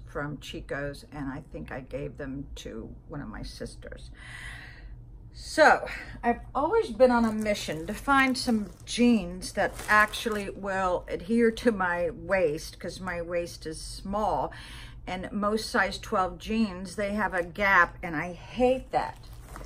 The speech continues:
I mean, it, it, it's uncomfortable on my back because I had a spinal fusion. So,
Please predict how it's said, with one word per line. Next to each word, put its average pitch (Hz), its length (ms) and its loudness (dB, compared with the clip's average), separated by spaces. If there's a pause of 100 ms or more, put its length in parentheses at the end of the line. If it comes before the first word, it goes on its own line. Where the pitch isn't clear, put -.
(460)
I 196 100 0
mean, 190 320 -6 (380)
it, - 180 -6 (100)
it, 208 220 -8
it's 214 220 -4
uncomfortable 208 760 0
on 175 220 -2
my 170 160 -8
back 165 540 0
because 147 400 -8
I 143 140 -6
had 165 140 -8
a 127 60 -6
spinal 147 460 -6
fusion. 175 680 -8 (600)
So, 226 580 6